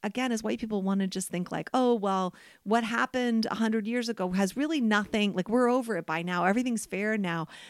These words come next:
My, a, a good friend, um, started first grade when the schools in North Carolina were desegregated, and she talks about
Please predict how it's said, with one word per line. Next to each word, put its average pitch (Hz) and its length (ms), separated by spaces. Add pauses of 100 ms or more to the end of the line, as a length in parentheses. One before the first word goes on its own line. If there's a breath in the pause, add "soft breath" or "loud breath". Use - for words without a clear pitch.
(140 loud breath)
My, 185 440 (180)
a, 190 180
a 190 80
good 190 220
friend, 190 600 (140)
um, 165 360 (120)
started 180 580
first - 440
grade 170 460
when 170 260
the 165 60
schools 170 280
in 160 80
North 156 180
Carolina 160 380
were 160 80
desegregated, 185 640
and 156 180
she 175 160
talks 180 260
about 165 400